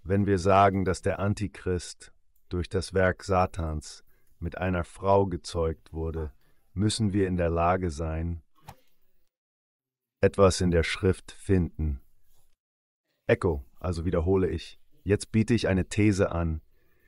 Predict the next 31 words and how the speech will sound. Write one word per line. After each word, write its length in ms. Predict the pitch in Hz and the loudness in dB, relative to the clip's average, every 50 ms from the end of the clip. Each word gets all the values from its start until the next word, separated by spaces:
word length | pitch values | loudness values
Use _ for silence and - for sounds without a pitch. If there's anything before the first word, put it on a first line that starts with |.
| - _ - - _ - | -20 _ -20 -20 _ 0
die 80 | 98 | 4
nicht 240 | 104 117 120 - - | 4 4 2 0 0
so 140 | - - - | -2 2 2
abwegig 580 | - 101 - - 90 87 78 82 78 - - | 2 0 0 0 -2 -2 -2 -4 -6 -8 -8
ist, 360 | - - - - - - - - - _ _ _ - - | -8 -8 -8 -10 -14 -18 -20 -20 -20 _ _ _ -12 -4
weil 160 | - 90 90 | -2 0 0
einige 340 | - 98 104 104 92 95 87 | 2 2 2 2 2 0 -2
Kirchenväter 680 | - - 120 120 110 - 107 92 - 92 90 - 95 85 | 2 4 4 4 4 4 0 0 2 0 0 0 0 -2
des 180 | 80 78 - | -2 -6 -8
dritten 280 | - 87 101 - - 95 | -2 -2 -2 -2 0 -2
Jahrhunderts, 800 | 90 87 82 90 110 107 98 - 85 80 - - - - - - - _ _ | 0 0 2 2 2 2 4 2 0 -2 -4 -10 -16 -16 -18 -20 -20 _ _
wie 160 | 78 80 87 | -8 -8 -8
Irenäus, 840 | - - 95 87 87 90 95 101 107 101 87 80 - - - - - | -4 -4 -2 -2 0 2 2 2 2 2 2 0 -4 -8 -14 -16 -16
sie 160 | - 85 90 87 | -10 -8 -8 -6
zum 180 | - - 92 | -4 -4 0
Beispiel 400 | 82 87 87 82 - - - 85 | 2 2 2 0 0 -4 -6 -6
erwähnen, 580 | 71 69 76 78 90 92 92 90 82 76 71 - - _ _ _ _ _ _ _ _ - - - | -4 -4 -4 -2 -2 0 0 0 -2 -4 -6 -8 -14 _ _ _ _ _ _ _ _ -20 -20 -20
aber 260 | - - - 90 98 | -8 -6 -2 0 2
diese 220 | 95 101 101 98 101 | 2 2 2 0 0
Interpretation 840 | 92 101 - 101 - - 98 - - 90 - - - 98 101 101 92 | -2 2 0 0 0 0 -2 0 0 -2 -2 -2 -2 0 0 0 -2
ist 180 | 87 - - | -4 -8 -8
völlig 340 | - - 101 98 98 92 - | 0 0 2 2 2 0 -2
in 80 | 92 85 | -6 -4
Vergessenheit 680 | - 92 82 87 95 90 - - 80 76 76 73 - | -2 -2 0 2 0 0 0 -4 -4 -6 -6 -8 -8
geraten. 460 | - 76 - 78 - - - - 67 - | -10 -10 -8 -8 -8 -8 -10 -12 -14 -14
Ich 140 | - - - | -14 -16 -8
bringe 260 | - 95 98 98 90 | -4 -2 0 0 0
sie 120 | 80 87 90 | 0 -2 -2
euch 200 | 85 85 - - | -2 -4 -4 -6
wieder 180 | 87 80 80 | -4 -4 -2
näher. 400 | 80 80 80 80 78 73 71 69 | -2 -2 -4 -4 -4 -6 -8 -10